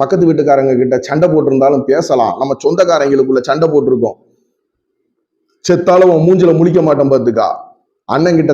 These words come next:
தம்பி, தம்பி கிட்ட அண்ணன், அக்காக்காரி கிட்ட தங்கச்சிக்காரி. அன்னைக்கு ஒரு நாள் என்ன பண்ணலாம்?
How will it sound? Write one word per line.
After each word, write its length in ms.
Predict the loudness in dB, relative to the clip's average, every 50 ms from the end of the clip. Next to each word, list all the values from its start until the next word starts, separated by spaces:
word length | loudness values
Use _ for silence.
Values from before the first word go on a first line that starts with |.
| 0 0
தம்பி, 200 | 0 2 2 0 0 0
தம்பி 240 | 0 0 0 0 0 0
கிட்ட 160 | 0 0 0 0
அண்ணன், 240 | 0 0 0 -2 -2
அக்காக்காரி 420 | -2 0 0 0 2 2 0 0 0
கிட்ட 200 | -2 -2 -2 -2 -2
தங்கச்சிக்காரி. 580 | -2 -2 -2 -4 -4 -2 0 0 2 2 0 -4 -6 -10 _ _ _ _ _ _ _ _ -2
அன்னைக்கு 220 | 0 0 2 2 2
ஒரு 100 | 2 4 2
நாள் 140 | 2 2 2
என்ன 120 | 0 0 0
பண்ணலாம்? 360 | 0 0 0 0 -2 -2 -4